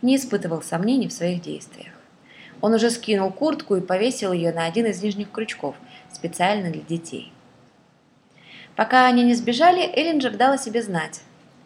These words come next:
прокашлявшись. На его памяти никто не осмелился уйти после того, как их заметили. В битве между сомнением и правилами хорошего тона всегда побеждают последние.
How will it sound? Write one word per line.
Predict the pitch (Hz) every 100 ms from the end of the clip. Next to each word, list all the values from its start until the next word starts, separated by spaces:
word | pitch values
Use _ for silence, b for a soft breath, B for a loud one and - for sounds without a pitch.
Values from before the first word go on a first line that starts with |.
| -
прокашлявшись. | 175 175 165 - 156 - - - - - - _ _ _ _ B B B -
На |
его | 202 208
памяти | 247 277 226 175 156 - B B B
никто | 240 240 - 165 -
не | 170
осмелился | 170 - 247 247 170 - -
уйти | 170 175 220
после | - 170 - 147
того, | 165 226
как | - 170
их | 170
заметили. | 165 147 139 - - - _ _ _ _ _ _ B B B B B
В | 180
битве | 247 359 294
между | 262 226 202
сомнением | 202 202 208 262 220 175
и | 170
правилами | - 185 180 170 160
хорошего | 160 165 160 - 165
тона | 170 311 330 269
всегда | 180 180 233
побеждают | 180 160 - 170 -
последние. | 147 - 151 151 131